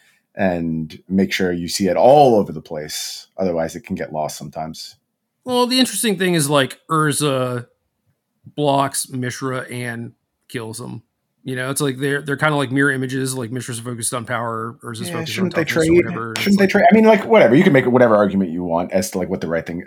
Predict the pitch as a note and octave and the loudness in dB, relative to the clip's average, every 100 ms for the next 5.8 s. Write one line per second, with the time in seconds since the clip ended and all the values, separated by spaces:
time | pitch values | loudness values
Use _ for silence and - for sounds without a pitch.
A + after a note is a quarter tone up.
0 | A2+ D3 C#3+ D3+ E3 C#3 B2 A#2 G#2+ F#2+ | 0 0 2 6 8 8 6 4 2 2
1 | F#2+ F#2+ - D#2 D2+ C#2 C#2 _ - E2+ | 0 0 -4 -8 -8 -10 -12 _ -6 -4
2 | D2 F2+ E2 _ _ _ _ _ - - | -4 -6 -8 _ _ _ _ _ -18 -2
3 | E3+ D3 C3 F3+ C#3 D#3+ D3+ D3+ C#3+ C3+ | -2 -2 0 0 2 2 2 -2 -4 -4
4 | D3+ A#2+ C3 C3+ - A#2+ A2 - B2+ C3 | -4 -2 0 0 -4 -4 -4 -4 -4 -4
5 | C3+ D3 D#3 F3+ E3 A#2 A#2+ | -2 0 0 0 -2 -6 -10